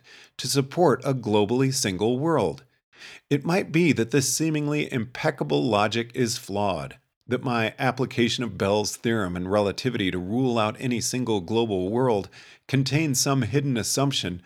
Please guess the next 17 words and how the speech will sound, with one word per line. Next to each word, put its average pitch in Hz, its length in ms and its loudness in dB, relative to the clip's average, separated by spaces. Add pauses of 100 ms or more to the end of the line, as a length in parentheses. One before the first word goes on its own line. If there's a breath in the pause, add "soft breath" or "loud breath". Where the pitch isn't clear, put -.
(220 soft breath)
of 101 120 -2
which 147 220 -2
I 90 100 0
am 92 120 -2
unaware. 107 580 0 (580 soft breath)
But - 140 -6
consider 131 480 2
the 143 80 0
burden 104 520 2 (120)
that 107 100 0
a 90 60 -2
single 139 560 2
world 113 500 0
theory 98 540 0
must 110 420 -4
now 101 320 -4
shoulder. 107 640 -2